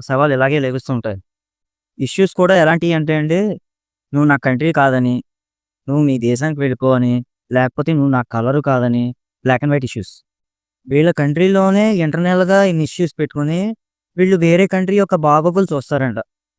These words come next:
చనిపోయిన వ్యక్తి ఎవరంటే చార్లెస్. ఇతను టర్నింగ్ పాయింట్ యూఎస్ఏ అనే కన్జర్వేటివ్ యూత్ పార్టీకి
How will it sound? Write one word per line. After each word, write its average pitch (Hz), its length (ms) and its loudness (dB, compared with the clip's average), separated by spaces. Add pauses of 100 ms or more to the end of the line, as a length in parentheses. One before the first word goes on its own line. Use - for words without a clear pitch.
(420)
చనిపోయిన 156 380 2
వ్యక్తి 175 300 2 (260)
ఎవరంటే 139 440 2
చార్లెస్. 123 460 0 (760)
ఇతను 160 360 0 (600)
టర్నింగ్ 147 320 2
పాయింట్ 156 300 2 (120)
యూఎస్ఏ 143 460 2 (300)
అనే 139 200 2 (220)
కన్జర్వేటివ్ 143 580 0 (140)
యూత్ 135 280 0
పార్టీకి 139 440 0